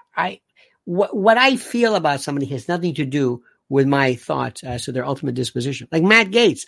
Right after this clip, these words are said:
I can't stand Matt Gaetz, but he's right in this case.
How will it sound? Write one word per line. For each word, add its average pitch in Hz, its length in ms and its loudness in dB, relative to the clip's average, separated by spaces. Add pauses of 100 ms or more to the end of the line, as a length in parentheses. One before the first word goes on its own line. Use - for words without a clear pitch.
I 202 80 -2
can't 214 400 0
stand 302 560 0
Matt 113 300 -4
Gaetz, - 320 -20 (380)
but 120 100 -2
he's 113 200 -2
right 240 360 2 (560)
in 127 80 -4
this 190 140 0
case. - 340 -12